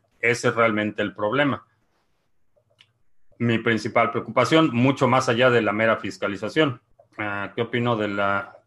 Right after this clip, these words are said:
de las historias bíblicas de gente que vivió ochocientos años?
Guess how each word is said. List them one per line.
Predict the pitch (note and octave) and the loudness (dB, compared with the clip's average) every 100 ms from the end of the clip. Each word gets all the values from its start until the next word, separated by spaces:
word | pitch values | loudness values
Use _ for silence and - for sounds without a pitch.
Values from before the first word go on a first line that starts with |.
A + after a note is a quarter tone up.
| _ _ _ _ - | _ _ _ _ -10
de | G#2 | -6
las | G2+ - | -4 -6
historias | G2+ - B2 B2 A2 | -10 0 2 2 2
bíblicas | C3+ C3 C3 A2+ G#2+ | -2 -2 -2 -2 -4
de | G2+ | -2
gente | B2 C3 - | -2 -2 -4
que | |
vivió | G#2 G#2+ C3 | -6 -2 -2
ochocientos | A#2+ B2+ C3 B2 C3+ | -2 -2 -2 0 0
años? | C#3 B2 G#2+ - - | 0 0 -4 -8 -20